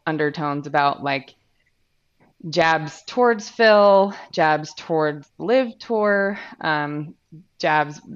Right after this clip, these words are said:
about how the P G A Tour is better. And, you know, they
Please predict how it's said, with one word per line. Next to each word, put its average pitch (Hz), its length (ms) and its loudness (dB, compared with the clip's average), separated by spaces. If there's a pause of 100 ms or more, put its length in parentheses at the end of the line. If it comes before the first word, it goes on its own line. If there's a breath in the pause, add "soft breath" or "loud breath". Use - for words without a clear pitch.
(200)
about 156 380 0
how 156 200 -2
the 147 140 -8
P 151 180 -8
G 151 120 -8
A 208 140 0
Tour 202 280 -2
is 190 100 -6
better. 185 500 2 (420 loud breath)
And, 156 560 -2 (120)
you 180 100 -4
know, 151 160 -2
they 185 580 -2